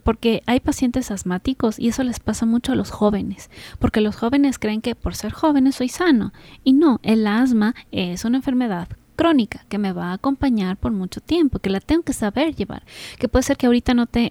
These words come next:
no entre en crisis asmática, no significa que cuando llegue febrero, en donde tal vez hay mucho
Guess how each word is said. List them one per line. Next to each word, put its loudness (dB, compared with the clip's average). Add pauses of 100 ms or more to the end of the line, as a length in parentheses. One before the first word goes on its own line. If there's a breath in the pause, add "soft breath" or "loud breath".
no 2
entre -2
en -2
crisis -4
asmática, -2
no 2
significa -2
que -6
cuando -4
llegue -2 (340 loud breath)
febrero, 4
en 2
donde -2
tal -6
vez -4
hay -4
mucho 2